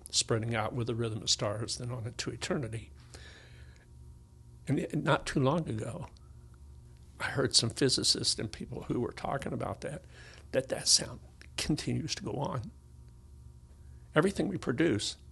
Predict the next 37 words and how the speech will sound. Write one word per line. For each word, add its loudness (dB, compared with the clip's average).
goes 2
on 0
forever. 0
Well, 2
I 2
didn't 6
know 2
that 0
when 0
I -2
was -2
nineteen. 0
I -2
didn't 0
know -4
it -2
until -2
I -2
s-, 2
you 2
know, 2
it 2
was 2
one 4
of 4
those 4
things 0
where 2
I -2
just 2
imagined -2
that 2
that's 6
the 4
way 4
it -2
is. -2